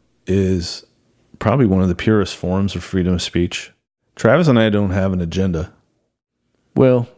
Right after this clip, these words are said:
we do have an agenda. The agenda is to be informative,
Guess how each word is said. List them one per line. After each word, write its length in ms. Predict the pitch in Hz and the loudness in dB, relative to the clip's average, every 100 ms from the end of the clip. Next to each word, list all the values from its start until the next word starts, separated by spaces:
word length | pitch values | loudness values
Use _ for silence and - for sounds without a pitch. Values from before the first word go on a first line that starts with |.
| _ - | _ -2
we 120 | 143 | 2
do 180 | 185 156 | 4 2
have 300 | 120 95 92 | 2 0 -2
an 80 | |
agenda. 580 | 80 85 85 - - - _ _ _ _ _ _ _ _ | -4 -2 -2 -4 -12 -20 _ _ _ _ _ _ _ _
The 120 | 113 | 2
agenda 420 | 113 113 143 127 104 | 2 4 2 2 0
is 420 | 104 98 101 - _ _ _ _ _ _ _ _ _ _ _ _ _ _ - | -2 -2 -6 -14 _ _ _ _ _ _ _ _ _ _ _ _ _ _ -4
to 100 | 110 | 2
be 140 | 110 | 2
informative, 720 | 90 - 95 85 82 80 - | 2 0 -2 0 -2 -4 -8